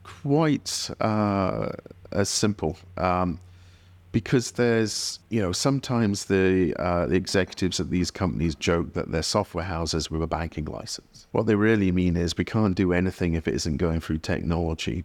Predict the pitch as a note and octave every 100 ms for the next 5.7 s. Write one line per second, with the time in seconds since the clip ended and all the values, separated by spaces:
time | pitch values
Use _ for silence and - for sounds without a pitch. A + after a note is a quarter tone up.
0 | - G2 F#2 - _ - _ - A2 A2+
1 | - G#2+ F#2+ - - G#2 G#2+ - F#2+ F2+
2 | F2 - - - F2 F2+ F2 E2+ - -
3 | F2+ - A2+ A#2+ A2 G2+ D2+ - - F2+
4 | - G#2 - F#2 F#2 F2 - G2+ - F2+
5 | F2 E2+ E2+ D#2+ - F2